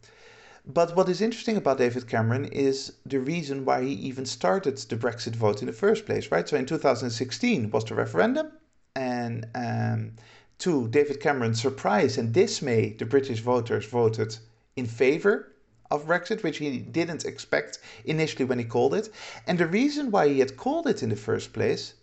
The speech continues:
was because he was consistently being bombarded from the right of his party and people like Nigel Farage and others, ukip,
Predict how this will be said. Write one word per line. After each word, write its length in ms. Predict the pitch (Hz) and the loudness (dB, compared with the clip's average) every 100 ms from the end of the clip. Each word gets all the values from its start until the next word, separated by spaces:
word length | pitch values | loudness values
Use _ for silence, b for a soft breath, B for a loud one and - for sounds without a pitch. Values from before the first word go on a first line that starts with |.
| _ b b b b b | _ b b b b b
was 400 | 139 156 190 - | 0 2 2 -2
because 840 | - 156 160 - 123 120 - - - _ b b b b b | -10 -10 -10 0 2 2 0 -8 -16 _ b b b b b
he 520 | 117 143 190 208 220 | -10 -4 -2 -2 -4
was 260 | 190 160 151 | -6 -6 -6
consistently 840 | - 151 - - 226 - 196 180 | -8 -8 -8 -6 -6 -4 -6 -4
being 260 | 170 156 147 | -6 -8 -2
bombarded 580 | 139 135 135 135 139 135 | 0 2 2 4 2 -2
from 280 | 135 127 | -2 -2
the 120 | 120 110 | -2 -2
right 380 | 110 151 185 - | 2 2 2 -2
of 160 | - - | -4 -4
his 120 | 113 | -4
party 600 | - 170 180 220 226 - - - - | 2 2 2 -2 -6 -8 -20 -16 -8
and 200 | 127 123 | -6 -4
people 260 | 135 131 | -2 0
like 280 | 120 117 113 | 2 2 0
Nigel 400 | 113 113 113 110 | 0 0 0 -2
Farage 640 | 110 120 143 190 214 202 - - | -4 -2 2 2 2 -4 -10 -12
and 160 | - 120 | -6 0
others, 460 | 170 202 202 - - B B B - | 2 4 0 -2 -14 B B B -8
ukip, 580 | 123 190 196 202 202 | 0 2 4 2 2